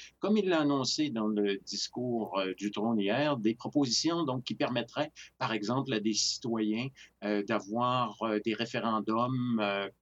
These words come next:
pour des questions de politique publique, peut-être des questions constitutionnelles. Là, on n'en est pas trop certain. Ça va dépendre de la forme, euh, de ce qui va être proposé par le gouvernement,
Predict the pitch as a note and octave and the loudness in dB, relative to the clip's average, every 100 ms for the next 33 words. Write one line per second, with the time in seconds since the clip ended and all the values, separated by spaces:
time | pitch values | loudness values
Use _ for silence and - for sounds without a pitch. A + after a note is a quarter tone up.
0 | _ C3+ C3+ A2+ A2+ A2+ - - - D#3+ | _ -2 0 0 -2 -2 -4 -6 -2 0
1 | D#3 B2 - C#3+ D3+ - E3 - D3+ A#2 | 2 2 0 0 0 0 -2 2 0 4
2 | C3 C3+ - - - _ G3 B3 C4 G#3 | 2 2 -4 -20 -20 _ -4 0 0 2
3 | G#3 F4 - G3+ F#3 D#3+ - - - D3 | 0 0 0 0 2 0 0 -6 0 2
4 | E3+ D#3+ F3 F3 D#3+ D3+ D#3 E3+ F#3+ _ | 4 4 4 4 4 4 2 -2 -8 _
5 | - - D#3+ D#3+ - C3+ D#3 C#3 B2+ C3 | -12 -2 2 2 2 -2 -2 -2 0 -2
6 | C3+ E3 F3 C#3 B2 - D#3 D#3 C3+ C3 | 0 0 0 0 -2 -2 0 0 0 -2
7 | - - - - A2 A2+ A2 G2+ A#2 A#2+ | -8 -18 -20 -8 -2 2 2 0 0 2
8 | A#2 - C3 A#2+ A#2+ - B2+ A#2 A#2+ A2 | 0 -2 -2 -2 -4 -4 -6 0 0 0
9 | B2 C#3+ A#2+ G#2 G#2 G#2+ A2+ A2 A2+ B2 | 0 0 0 0 0 0 0 2 0 0
10 | B2 | 0